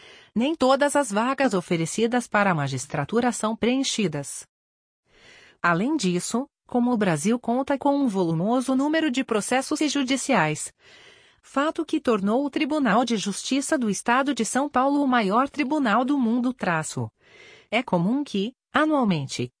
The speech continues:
o certame para o cargo seja realizado. O magistrado carrega uma grande responsabilidade quando determina as partes vencedoras e perdedoras de uma causa,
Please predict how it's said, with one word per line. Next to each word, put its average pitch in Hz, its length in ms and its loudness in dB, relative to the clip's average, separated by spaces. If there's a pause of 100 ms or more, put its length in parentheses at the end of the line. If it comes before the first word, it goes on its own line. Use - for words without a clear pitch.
(100)
o 240 60 -2
certame 277 560 0
para 240 240 0
o 254 40 -2
cargo 262 380 0
seja 262 340 0
realizado. 233 760 -2 (1400)
O 185 60 0
magistrado 180 760 0
carrega 240 480 0
uma 247 200 2
grande 254 360 0
responsabilidade 180 1160 -2
quando 262 340 0
determina 202 600 0
as 147 100 -6
partes 226 480 0
vencedoras 240 680 0
e 311 60 2
perdedoras 240 680 0
de 277 80 -2
uma 277 180 0
causa, 147 600 -2